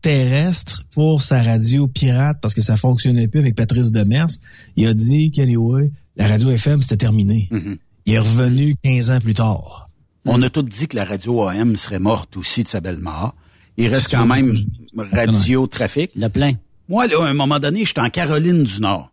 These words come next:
Speaker 2: ce qui est quand même loin de Montréal, OK ? Et dans le temps, il y avait C K A C. Dans le, le, avant qu'on ferme plein de stations A M puis qu'on les transfère au quatre-vingt-dix-huit cinq. Et j'entendais de la Caroline du Nord, C K A C. J'ai entendu C K A C au Nouveau-Brunswick.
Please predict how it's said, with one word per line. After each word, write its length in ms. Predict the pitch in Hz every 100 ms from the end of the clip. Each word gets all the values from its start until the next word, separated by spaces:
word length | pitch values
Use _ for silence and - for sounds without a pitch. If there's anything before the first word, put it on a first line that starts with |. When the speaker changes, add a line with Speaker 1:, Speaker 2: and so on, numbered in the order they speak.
| _
Speaker 2:
ce 140 | -
qui 80 | 117
est 40 |
quand 160 | 113 147
même 240 | 151 147
loin 220 | 131 143 160
de 60 |
Montréal, 560 | 127 98 92 82 95 117
OK ? 180 | 90 127
Et 240 | 123 127
dans 160 | 123 165
le 80 |
temps, 200 | 160 214
il 100 | 220
y 40 | 151
avait 160 | 110
C 200 | 120 -
K 80 | -
A 240 | 175 120 85
C. 240 | - 85 _ _ _ _ _ _ -
Dans 220 | 98 104
le, 240 | 101 101 87
le, 220 | 95 92
avant 380 | 92 95 87 123
qu'on 420 | - 110 90 90
ferme 280 | - 120 110
plein 140 | 113
de 60 | 120
stations 500 | - 101 92 120 110
A 80 | 95
M 180 | 127 120
puis 80 | -
qu'on 120 | 101
les 100 | 90
transfère 460 | - 90 - 110 98
au 40 |
quatre-vingt-dix-huit 760 | 95 82 90 92 87 85 90 80
cinq. 240 | 123 147 - _ _ -
Et 100 | 117
j'entendais 540 | 113 160 160 151 135 185
de 40 |
la 80 | 123
Caroline 400 | 139 127 151 180
du 160 | 135 117
Nord, 240 | 131 147
C 180 | - 127
K 100 | -
A 180 | 113 90
C. 280 | - 135 180 _ _ _
J'ai 140 | 87 135
entendu 420 | 139 151 139 196
C 160 | - 131
K 80 |
A 240 | 139 123 110
C 320 | - 160 170
au 120 | 147
Nouveau-Brunswick. 1040 | 110 120 135 190 123 113 98 107 135 151